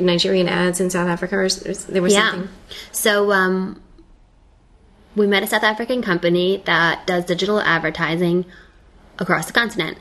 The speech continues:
Speaker 2: and they were struggling to collect their ad revenue from their customers in Nigeria. Um, since it wasn't so easy to make a payment from Nigeria to South Africa,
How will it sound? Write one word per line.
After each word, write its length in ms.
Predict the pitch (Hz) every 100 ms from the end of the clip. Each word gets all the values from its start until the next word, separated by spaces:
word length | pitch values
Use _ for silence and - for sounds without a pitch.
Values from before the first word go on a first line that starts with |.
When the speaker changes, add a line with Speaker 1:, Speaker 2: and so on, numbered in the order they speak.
| -
Speaker 2:
and 580 | 185 180 180 180 180 175
they 220 | 185 185 185
were 100 | 190
struggling 540 | - 180 180 180 175
to 100 | 180
collect 760 | - 185 180 160 165 - - - - - - - 180
their 540 | 175 160 156 160 - - - -
ad 200 | 254 214
revenue 540 | 170 175 170 165 165
from 240 | 165 160
their 80 | 160
customers 720 | 151 165 - 170 160 156 160
in 120 | 151
Nigeria. 680 | 156 147 170 190 110 101 92 - - - - -
Um, 260 | 175 170 -
since 240 | 196 185
it 80 | -
wasn't 320 | 190 185 190
so 140 | 190 -
easy 300 | 190 175 180
to 20 |
make 160 | 165
a 40 | 180
payment 420 | - 180 175 -
from 160 | 131 165
Nigeria 460 | 165 180 170 156
to 60 | 170
South 220 | 156 170
Africa, 640 | 240 240 220 185 170 175